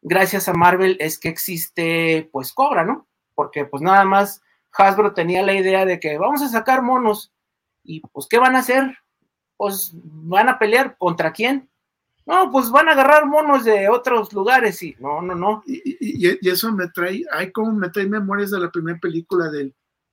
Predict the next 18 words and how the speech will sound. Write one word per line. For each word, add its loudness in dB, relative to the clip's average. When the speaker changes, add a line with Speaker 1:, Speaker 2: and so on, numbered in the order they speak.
Speaker 2:
Los -6
Comandos -4
Heroicos, -4
de -2
que 2
Speaker 1:
¿Sí 2
la 6
viste? 4
Speaker 2:
precisamente, 0
sí, 0
porque -2
nomás 2
me 4
acuerdo 0
de -2
dos -4
cosas, -6
Speaker 1:
Mm. -6